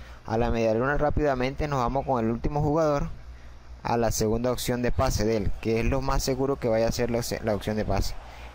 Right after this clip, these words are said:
Y a la, y a su vez, a la vez que vamos a la opción de pase, este, le damos a la tecla Y, que va a contraer el arquero. Esto quiere decir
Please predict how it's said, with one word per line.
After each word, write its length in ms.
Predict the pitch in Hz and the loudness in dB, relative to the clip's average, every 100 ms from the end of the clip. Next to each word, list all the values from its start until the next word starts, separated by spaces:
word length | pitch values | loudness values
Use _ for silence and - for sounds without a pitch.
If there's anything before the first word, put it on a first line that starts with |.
| - - - - | -18 -18 -16 -4
Y 160 | 135 135 | 0 2
a 160 | 131 | 4
la, 180 | 139 143 - | 2 0 -4
y 180 | 131 156 | -2 2
a 140 | 156 170 | 2 2
su 180 | 190 | 2
vez, 320 | 185 170 170 - | 2 2 0 -2
a 100 | 131 | -2
la 100 | 123 | 2
vez 160 | 120 120 | 2 2
que 140 | 160 | 2
vamos 300 | 160 160 165 | 0 2 0
a 40 | 156 | 2
la 120 | 156 | 0
opción 240 | - 156 | -2 -2
de 100 | 165 | 0
pase, 420 | 160 156 - 185 - - - - - - - | 0 0 0 -4 -6 -10 -14 -14 -16 -14 -2
este, 360 | 113 - 120 | -2 0 0
le 80 | 117 | 2
damos 300 | 117 127 143 | 2 2 0
a 40 | 123 | 0
la 120 | 107 | 0
tecla 440 | 117 - 131 127 - - 120 | -2 0 0 0 -2 -12 -2
Y, 360 | 143 135 92 - - - - - - | 0 2 0 -4 -8 -12 -18 -16 -12
que 140 | - 117 | -2 2
va 140 | 117 | 2
a 40 | - - - - - | 2 -4 -12 -14 -8
contraer 380 | - 139 123 123 | -4 0 2 4
el 160 | 139 131 | 4 2
arquero. 440 | 113 117 113 101 - - - - - - - - - - - | 0 0 0 0 -2 -2 -4 -6 -10 -16 -16 -18 -16 -14 -6
Esto 240 | 117 110 143 | -6 -4 -2
quiere 220 | 151 147 | 0 2
decir 400 | 135 - 139 | 2 2 0